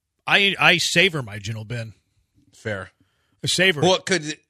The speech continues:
Speaker 2: who savors it the longest? You could win that.
Speaker 1: Yeah, it feels reachy to me.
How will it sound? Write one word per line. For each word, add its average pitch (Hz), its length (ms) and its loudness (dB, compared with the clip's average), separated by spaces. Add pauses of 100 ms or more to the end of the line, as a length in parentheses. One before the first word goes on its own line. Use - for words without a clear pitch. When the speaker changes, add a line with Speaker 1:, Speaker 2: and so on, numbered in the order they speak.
(880)
Speaker 2:
who 131 140 -4
savors 120 440 -4
it 98 60 -20
the 110 80 -14
longest? 110 540 -12 (840)
You 113 80 -20
could 120 140 -6
win 110 140 -14
that. 110 200 -16 (220)
Speaker 1:
Yeah, 170 420 -4
it 147 60 -6
feels 180 340 -4
reachy 165 300 0
to 135 80 -2
me. 135 200 0